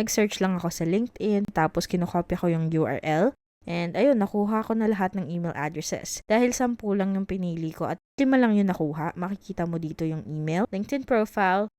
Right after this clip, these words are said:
at pwede mo ring i-download agad yung results at i-export. Dito mo makikita lahat ng activity,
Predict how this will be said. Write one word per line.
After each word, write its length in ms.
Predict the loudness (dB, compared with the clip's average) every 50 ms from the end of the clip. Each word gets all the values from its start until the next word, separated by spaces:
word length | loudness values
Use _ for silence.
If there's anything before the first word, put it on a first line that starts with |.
| _ _
at 240 | 0 2 2 2 4
pwede 240 | 2 2 2 4 4
mo 80 | 4 2
ring 160 | 2 0 -2
i-download 480 | -2 0 0 0 0 0 0 0 0
agad 320 | 0 0 -2 -2 -2 -2 -4
yung 160 | -4 -2 -2
results 480 | -2 -4 -4 -4 -4 -4 -4 -6 -8 -10 -10
at 160 | -8 -6 -4
i-export. 560 | -4 -4 -4 -6 -10 -8 -4 -2 -2 -2 -4 -10 _ _ _ _ _ _ -6 -4
Dito 240 | 0 4 4 6
mo 80 | 6 6
makikita 480 | 4 2 0 -2 -8 -8 -6 -2 -2 0
lahat 240 | 0 0 -2 -4
ng 160 | -4 -6 -8 -8
activity, 640 | -10 -10 -8 -6 -6 -4 -4 -4 -2 -2 -4 -4